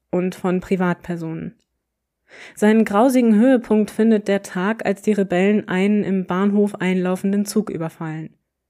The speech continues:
Sie rauben die Passagiere aus, die verängstigt auf der Plattform stehen gelassen werden, und entdecken dabei zweiundzwanzig Unionssoldaten,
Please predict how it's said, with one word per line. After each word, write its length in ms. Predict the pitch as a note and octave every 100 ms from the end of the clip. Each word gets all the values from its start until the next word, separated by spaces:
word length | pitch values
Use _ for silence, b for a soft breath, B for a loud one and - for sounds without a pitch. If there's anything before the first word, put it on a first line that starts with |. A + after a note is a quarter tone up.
| _
Sie 140 | G#3+
rauben 360 | F#3+ G3 B3 A#3
die 120 | A3
Passagiere 680 | A3+ G#3 G#3 G3 A3+ A3 -
aus, 460 | E3 F#3+ A3 -
die 200 | - G3
verängstigt 800 | F#3+ - F3+ G#3+ A3+ G3+ G3 -
auf 160 | F#3+ -
der 120 | F#3+
Plattform 500 | - G#3 - D#3+ E3+
stehen 280 | - F#3+ F#3
gelassen 380 | D#3 E3 - D#3+
werden, 380 | D#3+ D3+ F3 - _
und 160 | A3 A3
entdecken 560 | G#3 G3 G3+ - G#3+
dabei 460 | G3 F3+ F#3+ G3+ G#3
zweiundzwanzig 920 | G#3 F#3+ G3+ G3+ F#3 F3+ - G3 F#3+
Unionssoldaten, 1000 | F#3 G3 G3+ G#3 E3+ E3 E3 D#3+ D3+ E3+